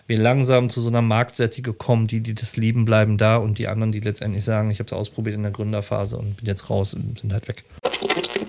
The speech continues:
Ihr hört Logbuch Digitalien. Nicht dunkelblau, sondern hellblau ist unser nächstes Thema. O two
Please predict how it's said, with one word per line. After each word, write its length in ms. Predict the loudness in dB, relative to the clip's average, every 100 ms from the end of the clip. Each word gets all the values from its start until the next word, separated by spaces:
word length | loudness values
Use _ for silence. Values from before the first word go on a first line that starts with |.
| -6 -8 -8 -10 -4 -4 -6 -12 -10 -8 -8 -6 -6 -6 -6 -6 -6 -4 -6 -6 -10 2
Ihr 180 | 6 8
hört 240 | 6 4
Logbuch 460 | 0 0 -8 -8 -6
Digitalien. 960 | -4 -2 -4 -2 -2 0 -2 -4 -6 -8 _ -4
Nicht 320 | -4 -2 2
dunkelblau, 880 | 2 4 4 4 2 2 2 0 -2
sondern 480 | -2 0 2 0 0
hellblau 560 | 0 0 0 -2 0
ist 100 | -2
unser 220 | -2 -2
nächstes 380 | -2 -2 -6 -8
Thema. 380 | -8 -6 -6 -8 -12 _ _ -20 -18 -18 -20 0
O 180 | 4 4
two 320 | 4 4 2